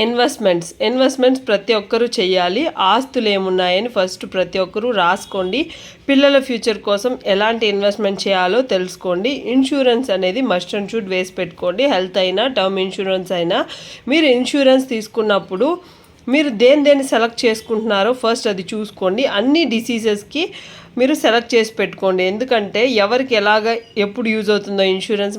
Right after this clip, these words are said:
మనకు తెలియదు కాబట్టి టర్మ్ కానీ హెల్త్ ఇన్సూరెన్స్ కానీ అన్ని పాలసీస్ మీకు వర్తించేలాగా పెట్టుకోండి. అలాంటప్పుడే ఇన్సూరెన్స్ మనకు బాగా యూజ్ అవుతుంది. నెక్స్ట్ gold and land, మనకి only ఆస్తులు అన్నమాట. So ఇవి మనకి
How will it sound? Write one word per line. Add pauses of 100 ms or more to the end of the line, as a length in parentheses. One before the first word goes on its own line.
మనకు
తెలియదు (120)
కాబట్టి (140)
టర్మ్ (100)
కానీ (100)
హెల్త్
ఇన్సూరెన్స్ (100)
కానీ (680)
అన్ని (120)
పాలసీస్
మీకు (240)
వర్తించేలాగా (120)
పెట్టుకోండి. (100)
అలాంటప్పుడే
ఇన్సూరెన్స్
మనకు (140)
బాగా (120)
యూజ్
అవుతుంది. (1040)
నెక్స్ట్ (260)
gold (180)
and (120)
land, (160)
మనకి (100)
only (200)
ఆస్తులు
అన్నమాట. (460)
So (260)
ఇవి (220)
మనకి